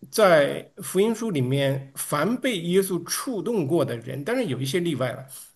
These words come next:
有一些触动的人呢，会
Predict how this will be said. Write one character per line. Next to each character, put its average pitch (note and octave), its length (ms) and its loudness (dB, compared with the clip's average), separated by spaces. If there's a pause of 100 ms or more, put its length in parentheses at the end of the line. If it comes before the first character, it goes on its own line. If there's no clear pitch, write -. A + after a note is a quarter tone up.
(260)
有 C#3 180 2
一 D3+ 80 2
些 A3+ 220 -2
触 A#3+ 260 -6
动 F#3+ 160 2
的 D#3 100 0
人 B2+ 200 0
呢， D3+ 140 -2
会 C#3 520 0